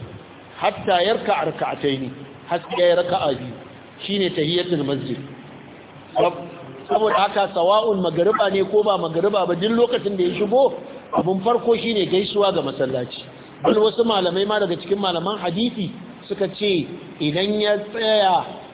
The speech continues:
bai yi sallar ba kuma ya zauna, to, ya saba wa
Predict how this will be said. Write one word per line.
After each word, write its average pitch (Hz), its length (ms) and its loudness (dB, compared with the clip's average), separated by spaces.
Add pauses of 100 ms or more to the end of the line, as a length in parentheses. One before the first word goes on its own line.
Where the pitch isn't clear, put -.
(240)
bai 160 400 4
yi 202 220 0
sallar 214 420 2
ba 165 460 2 (300)
kuma 190 220 2
ya 196 140 2
zauna, 226 420 2
to, 170 100 0
ya 165 200 4
saba 185 360 2
wa 143 260 2